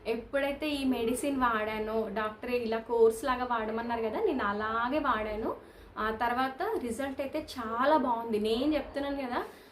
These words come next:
అట్లా అయిపోయేదాన్ని. ఇప్పుడు ప్రెజెంట్ ఎంత హ్యాపీగా ఉన్నానంటే అంత హ్యాపీగా ఉన్నాను. ఆ ఫీవర్ రావడం కానీ, ఆ జలుబు అన్నీ మానిపోయాయి.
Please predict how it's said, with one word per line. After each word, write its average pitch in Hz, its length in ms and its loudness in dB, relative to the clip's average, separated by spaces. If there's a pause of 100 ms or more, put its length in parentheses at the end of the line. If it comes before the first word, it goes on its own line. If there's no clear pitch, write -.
(180)
అట్లా 226 340 0
అయిపోయేదాన్ని. 226 1040 0
ఇప్పుడు 247 240 -6
ప్రెజెంట్ 226 540 0
ఎంత 240 480 -2
హ్యాపీగా 247 600 -2
ఉన్నానంటే 262 400 -2
అంత 269 160 -6
హ్యాపీగా 240 480 -6
ఉన్నాను. 220 420 -2 (440)
ఆ 214 420 0
ఫీవర్ 233 340 0
రావడం 214 400 0
కానీ, 214 160 -4
ఆ 220 100 -6
జలుబు 214 400 2
అన్నీ 226 520 2
మానిపోయాయి. 240 500 0